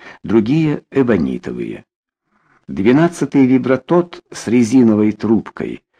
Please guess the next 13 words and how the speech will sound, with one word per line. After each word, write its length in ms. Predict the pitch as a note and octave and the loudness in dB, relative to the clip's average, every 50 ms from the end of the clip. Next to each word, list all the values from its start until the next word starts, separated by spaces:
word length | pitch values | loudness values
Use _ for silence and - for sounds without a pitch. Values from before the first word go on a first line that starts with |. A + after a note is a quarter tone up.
| _ _ - _ _ _ | _ _ -20 _ _ _
предназначен 920 | - G#2+ G#2 G2+ A2+ A2+ G#2+ F#2 G2 A#2+ D3 E3 D#3 - - D#2+ D#2 B1+ A#1+ - _ _ _ _ _ _ | -4 -4 0 2 2 0 0 0 -2 -2 -2 -2 -4 -6 -6 -6 -6 -8 -8 -12 _ _ _ _ _ _
для 200 | - - C2+ F2 | -12 -6 -4 -2
вибрационного 840 | F#2 G2+ G#2 A#2 A#2 A2+ - - A2 A2 B2+ D3 D3 C#3+ C#3 B2+ B2 A#2 | 0 0 0 0 -2 -4 -4 -2 0 0 2 0 0 0 0 0 2 2
массажа 640 | A2+ A2+ G#2+ - - C#3 D3 D#3 C3+ G#2+ E2 C#2+ | 2 0 -2 -4 -4 -4 -4 -4 -4 -6 -6 -8
при 160 | C#2 - F2 F#2+ | -6 -6 -6 -4
заболеваниях 920 | F#2+ G#2 F#2+ G#2+ G2+ G2+ G2 G2 B2 C3+ C#3+ C3+ C3+ C3 C3 B2 - - - _ _ | -2 -2 0 0 0 0 0 0 0 0 0 -2 -2 -2 -4 -6 -8 -12 -18 _ _
уха. 460 | - C3 A2+ - - - - A1+ - - _ _ _ _ _ _ _ _ _ _ _ _ _ _ _ _ _ _ _ _ _ - | -2 0 0 -2 -4 -8 -10 -12 -12 -14 _ _ _ _ _ _ _ _ _ _ _ _ _ _ _ _ _ _ _ _ _ -6
В 160 | - G2+ B2+ | 0 2 2
инструкции 720 | C3 B2+ - - A#2+ A#2+ B2+ B2+ - - - - B2+ B2 A#2 | 2 2 0 0 0 2 2 0 -2 -6 -6 -2 0 2 2
для 180 | F#2+ F#2+ A#2 | 2 2 0
пользования 720 | A#2 - A#2 A#2 A2+ A2+ G#2+ A2+ A2+ A2+ A2+ A2+ A2+ A2+ - _ | 0 2 2 2 2 2 0 0 2 2 4 2 2 0 -2 _
этим 340 | - A#2+ A2+ - A#2 A2 A2 | -4 -4 -2 0 0 0 0
аппаратом 600 | G#2+ A2 G#2+ G#2+ G#2+ G#2+ - - G#2 G#2 G2+ | 0 0 0 0 -2 -2 -2 -4 -4 -4 -6